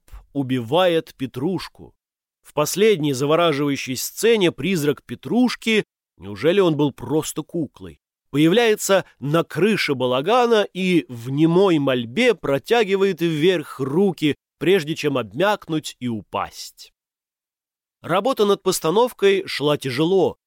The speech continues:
особенно из-за стойкой неприязни Стравинского к Фокину, для которого модернистское своеобразие партитуры представляло такую же трудность, как и для танцовщиков. В дальнейшем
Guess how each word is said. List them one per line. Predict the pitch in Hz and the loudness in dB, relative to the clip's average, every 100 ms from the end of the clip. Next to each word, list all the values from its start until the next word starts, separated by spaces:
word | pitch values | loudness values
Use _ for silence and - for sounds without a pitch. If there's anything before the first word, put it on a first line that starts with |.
| _ | _
особенно | 120 131 170 160 160 147 | -6 -2 2 2 2 2
из-за | 131 | 0
стойкой | 139 - 196 208 180 | -4 -2 0 0 0
неприязни | 165 156 143 160 165 135 135 | 0 0 0 2 2 0 -4
Стравинского | - 123 131 202 202 - 175 170 | -4 -4 -2 0 -2 -2 -2 -2
к | - | -4
Фокину, | - - 214 190 - 117 90 _ _ | -20 -2 2 2 0 -8 -8 _ _
для | 120 143 | -6 -4
которого | 147 143 170 160 151 139 - - | -2 2 2 4 2 -2 -4 -6
модернистское | 143 156 151 165 190 180 - 143 139 | 0 2 4 4 4 2 0 0 0
своеобразие | 117 135 143 147 151 123 123 | 2 0 2 2 0 -2 -6
партитуры | 131 120 131 208 247 220 190 | -6 -10 -10 -2 2 4 2
представляло | 147 139 - 143 170 156 | 0 -4 -2 2 2 2
такую | 135 165 175 202 156 123 | 0 -4 -2 0 2 0
же | 113 | -4
трудность, | - 196 233 208 196 - - _ _ | -6 -4 0 0 0 -4 -16 _ _
как | - 165 165 | -4 -4 -2
и | |
для | 139 143 | -4 -4
танцовщиков. | - 147 - 160 135 - - - - - _ _ _ _ _ | -2 -4 -4 -4 -4 -6 -20 -20 -20 -20 _ _ _ _ _
В | - 120 | -14 -4
дальнейшем | 170 220 262 262 - 220 | -2 0 0 0 0 0